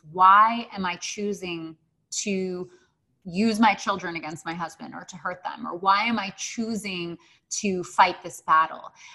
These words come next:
And if you can truly and honestly articulate that to yourself, then that might help to mitigate some of the fighting and,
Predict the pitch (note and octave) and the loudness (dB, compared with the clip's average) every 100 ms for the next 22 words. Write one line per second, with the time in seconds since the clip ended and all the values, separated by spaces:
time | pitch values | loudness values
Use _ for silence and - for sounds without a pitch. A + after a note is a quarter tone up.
0 | - G3+ G3+ G#3 B3 A#3+ C4 A#3+ A3 - | -2 0 0 -2 -4 0 0 0 -2 -8
1 | _ - - C4+ C4+ C4+ C4+ C4+ G3+ - | _ -8 -2 0 2 0 0 -2 -6 -2
2 | F#3+ G#3 G3+ - F#3 F3 F3 - A#3+ B3 | 0 0 -4 -6 -6 -4 -4 -6 -6 -4
3 | G3+ F3 - E3 - F3+ E3 E3+ - D4+ | -4 -2 0 -2 -2 -10 -10 -6 2 4
4 | F#3 F3+ - _ _ _ _ G3+ G#3+ G#3 | 4 0 -8 _ _ _ _ 0 2 2
5 | G3+ _ _ _ - F#3+ C4 C#4 A3+ G#3+ | -2 _ _ _ -6 4 6 6 2 -2
6 | - G#3 G3+ - - G3+ F#3 F3 E3+ G3+ | -4 -4 -4 -6 -8 -4 -4 -4 -4 -4
7 | G3 E3+ E3 - F#3 F3 F3 E3 E3+ E3 | -2 -4 -4 -10 -10 -8 -8 -10 -14 -8
8 | - F3+ F#3+ E3+ D#3+ D#3+ D#3 D#3+ | -2 0 0 -4 -8 -10 -10 -14